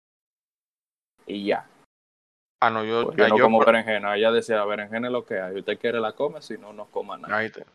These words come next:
Speaker 2: te mataba una berenjena para que la comiera.
Speaker 1: No, yo me comía el arroz con habichuela. ¿Qué, qué iba a hacer?
Speaker 2: Igual que yo.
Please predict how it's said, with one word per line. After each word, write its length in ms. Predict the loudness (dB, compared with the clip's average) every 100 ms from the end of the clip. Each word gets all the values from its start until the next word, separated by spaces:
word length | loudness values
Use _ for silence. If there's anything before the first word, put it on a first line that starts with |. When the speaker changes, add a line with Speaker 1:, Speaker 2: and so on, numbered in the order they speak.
| -20 -10
Speaker 2:
te 120 | -6
mataba 340 | -2 0 2 2
una 120 | 2
berenjena 400 | 2 0 -4 -4
para 160 | -4
que 40 | -6
la 60 |
comiera. 360 | -6 -8 -10 -14 _ _ _ _ _ _ _ _ _ -10
Speaker 1:
No, 180 | -6 -4
yo 400 | -4 -4 -2 -2
me 160 | 0
comía 240 | 2 2 4
el 60 |
arroz 220 | 2 2 0
con 160 | 0
habichuela. 400 | 0 -2 -2 -4 -2 -2
¿Qué, 120 | 0 4
qué 100 | 8
iba 120 | 8
a 40 |
hacer? 220 | 6 0 -12 _ _ _ _ _ _ _ _ _ _ -12
Speaker 2:
Igual 320 | -4 -2 -2
que 180 | -2 -4
yo. 200 | -4